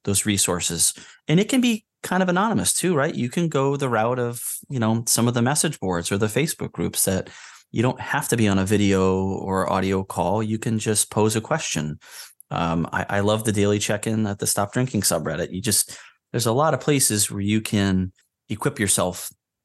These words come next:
via other people's experience to give you kind of an arsenal or, or, or weapons that you need when you need them. Um, I haven't had the, um,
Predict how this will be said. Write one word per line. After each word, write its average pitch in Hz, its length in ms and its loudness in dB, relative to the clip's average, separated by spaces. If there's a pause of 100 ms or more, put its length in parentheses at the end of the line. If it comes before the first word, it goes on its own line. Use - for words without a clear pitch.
(380)
via 107 220 2
other 101 200 0
people's 101 500 0
experience - 920 0 (540)
to 92 460 2
give 95 220 -2
you 95 460 2
kind 95 240 -2
of 92 80 0
an 95 80 2
arsenal 95 400 0
or, 92 280 0
or, 90 220 -4
or 90 140 -2
weapons 92 340 -2
that 87 180 -4
you 107 80 -2
need 92 360 0 (380)
when 104 200 2
you 98 80 4
need 95 200 4
them. 90 260 -2 (360)
Um, 95 280 0
I 107 60 -2
haven't 127 360 -2
had 117 360 -2
the, 110 340 2 (380)
um, 90 460 0